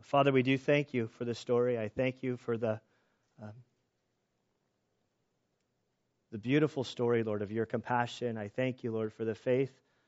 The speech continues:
um, that's demonstrated and, and, uh, really two people's lives in the story.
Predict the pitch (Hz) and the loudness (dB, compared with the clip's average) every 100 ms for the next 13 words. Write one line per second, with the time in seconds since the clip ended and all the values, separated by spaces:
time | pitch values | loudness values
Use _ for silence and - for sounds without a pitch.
0 | _ _ _ - 110 107 107 110 _ _ | _ _ _ -20 -20 -20 -20 -20 _ _
1 | _ _ _ _ _ _ _ _ _ _ | _ _ _ _ _ _ _ _ _ _
2 | _ _ - 117 104 - 127 131 120 - | _ _ -8 -6 -4 -2 -2 -2 -6 -2
3 | 113 110 110 98 104 127 _ 113 107 113 | -2 0 -4 -6 -10 -18 _ -18 -14 -14
4 | 107 - 113 135 127 117 139 139 143 - | -14 -8 0 2 2 -2 -4 -2 -2 -4
5 | 104 113 117 117 110 107 104 - 120 117 | -6 -2 0 0 -4 -10 -10 -8 -6 -6
6 | 104 | -8